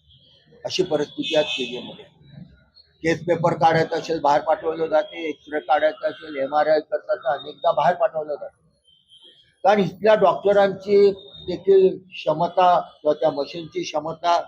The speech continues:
याचा देखील विचार करायला पाहिजे. कारण त्या एमआरआय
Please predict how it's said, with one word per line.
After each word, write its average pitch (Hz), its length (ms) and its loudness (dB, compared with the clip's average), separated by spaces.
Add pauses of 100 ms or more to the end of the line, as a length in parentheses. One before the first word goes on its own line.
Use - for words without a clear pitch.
(100)
याचा 139 240 -6
देखील 160 360 -8
विचार 165 260 -6
करायला 165 340 -8
पाहिजे. 160 300 -6 (880)
कारण 180 180 4
त्या 208 320 4
एमआरआय 196 480 4